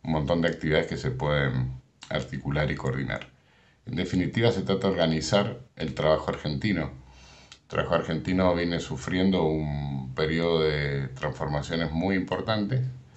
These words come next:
y, eh, el eje sobre el cual vamos a trabajar es el ordenamiento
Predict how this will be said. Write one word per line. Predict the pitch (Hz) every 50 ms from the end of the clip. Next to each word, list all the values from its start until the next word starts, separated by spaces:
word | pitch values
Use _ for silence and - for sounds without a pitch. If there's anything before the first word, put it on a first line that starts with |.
| - - - - - _ _ _ _
y, | - 98 98 101 104 107 107 104 - - -
eh, | - - 82 82 82 82 80 78 76 76 76 73 73 73 73 73 69 - - - - _ _ _ _ _ _ _ _ _ - 65
el | 85 90 101
eje | 104 98 - - 101
sobre | - - 80 76
el | -
cual | - 82 82 82
vamos | 82 82 82 82 82
a | 82
trabajar | - 85 85 85 - 92 92 95 87 -
es | - 82 80 78
el | 80
ordenamiento | 80 78 80 80 76 78 80 82 92 101 104 101 101 95 - 90 90 - -